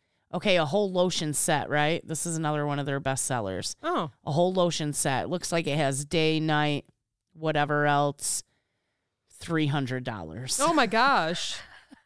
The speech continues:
Speaker 2: <laughs> Higher end. I wouldn't say highest end, but
Speaker 1: Would you
Speaker 2: higher
Speaker 1: like
Speaker 2: end.
Speaker 1: some Feel Fit protein snack squares, strawberry and white chocolate flavor? One box will cost you forty bucks.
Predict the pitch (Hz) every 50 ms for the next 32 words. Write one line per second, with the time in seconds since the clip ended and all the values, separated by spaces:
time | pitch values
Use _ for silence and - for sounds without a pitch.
0 | _ _ - _ _ _ _ _ - _ _ _ - _ _ - 226 233 233 240
1 | 226 226 220 208 - 185 175 160 151 147 151 143 143 170 - 202 220 208 190 -
2 | 185 180 147 160 185 180 175 170 165 160 160 - - - - - 151 147 147 147
3 | 147 147 143 160 180 208 160 160 214 214 190 190 180 147 - - 202 190 185 -
4 | - 185 180 175 175 - - 185 180 - - - - 170 151 156 - - 170 165
5 | 170 175 - - 190 180 180 190 - - - - - 208 202 208 214 214 202 -
6 | - - - 156 143 143 147 147 147 151 151 143 131 139 143 151 127 - - -
7 | 131 135 - 190 185 135 - - 202 208 214 208 214 240 247 254 233 _ _ _
8 | _ _ _ _ _ _ _ - - 202 202 202 180 190 190 180 - - - 160
9 | 143 - 151 143 135 - 156 - - 160 165 160 156 151 175 160 107 - - -
10 | - - -